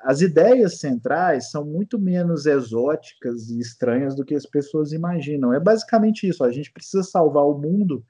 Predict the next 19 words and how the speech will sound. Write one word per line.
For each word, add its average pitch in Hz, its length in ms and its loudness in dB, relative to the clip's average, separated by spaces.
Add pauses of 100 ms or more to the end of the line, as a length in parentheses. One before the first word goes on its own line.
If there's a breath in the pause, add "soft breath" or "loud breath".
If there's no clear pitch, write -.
(420)
de 135 80 -12
uma 156 140 0
guerra 139 300 2
mundial, 175 520 0
nós 233 220 -2
somos 160 300 -4
os 131 120 -12
salvadores, 131 840 -2
quer 123 160 -12
dizer, 113 380 -8
são 135 180 -12
pessoas 131 360 -4
que - 100 -10
não 139 140 -6
têm 135 220 -6
a 127 100 0
fé - 240 -6
em 135 160 -2
Deus, 107 640 -2